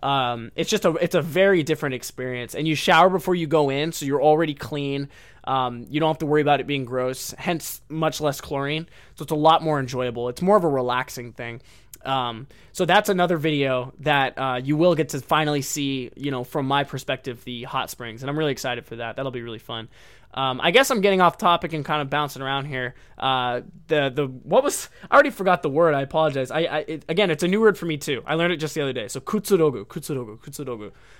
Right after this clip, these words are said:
kutsurogu. Say it a million times. Kutsurogu, kutsurogimasu, kutsuronderu, kutsurogu. Okay. And, um,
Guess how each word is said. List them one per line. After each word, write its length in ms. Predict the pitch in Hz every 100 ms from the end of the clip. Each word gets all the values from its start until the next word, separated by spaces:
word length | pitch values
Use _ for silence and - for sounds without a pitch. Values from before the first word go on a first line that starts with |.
| -
kutsurogu. 480 | 170 156 131 110 107
Say 120 | 175
it 60 |
a 40 | 170
million 220 | 156 135
times. 260 | 120 98 -
Kutsurogu, 520 | 170 170 139 107 113
kutsurogimasu, 680 | - 190 196 185 190 180 -
kutsuronderu, 1200 | 196 - 185 185 190 190 185 180 170 143 135 - - - -
kutsurogu. 580 | 156 160 156 139 143 - -
Okay. 240 | 147 107 - - - -
And, 300 | 165 175 170 -
um, 440 | 165 156 139 123